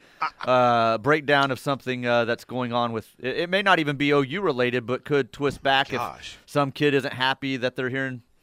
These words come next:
Speaker 2: you know, talk that this kid's not happy at Georgia, wherever it may be. So they're, they're on it.
Speaker 1: Um, I, um, I,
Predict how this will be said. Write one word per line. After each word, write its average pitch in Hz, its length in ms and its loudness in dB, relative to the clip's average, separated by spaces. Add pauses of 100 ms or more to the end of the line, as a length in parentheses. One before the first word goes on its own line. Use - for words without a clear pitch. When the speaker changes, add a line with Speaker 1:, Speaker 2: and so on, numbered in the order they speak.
(100)
Speaker 2:
you 113 100 -10
know, 107 220 -6 (200)
talk 127 280 -2
that 113 100 -16
this 131 160 -8
kid's 135 240 -6
not 131 140 -4
happy 127 320 -6
at 117 100 -6
Georgia, 123 320 -6
wherever 170 400 0
it 104 80 -6
may 104 140 -8
be. 87 260 -10
So 98 320 -6
they're, 120 160 -4
they're 127 200 -4
on 151 200 -6
it. - 80 -12 (1000)
Speaker 1:
Um, 214 320 4 (600)
I, 247 360 6
um, 143 340 6 (880)
I, 202 220 2